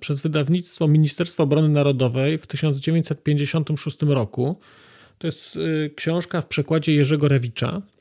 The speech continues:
Natomiast warto od razu powiedzieć,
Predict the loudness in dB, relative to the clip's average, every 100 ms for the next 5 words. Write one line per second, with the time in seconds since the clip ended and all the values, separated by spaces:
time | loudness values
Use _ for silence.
0 | _ _ _ -20 -20 -20 _ _ _ _
1 | 0 0 0 0 4 6 4 2 -4 -8
2 | -4 -4 0 0 0 -2 -4 -6 -2 0
3 | 0 -2 -4 -4 -12 -12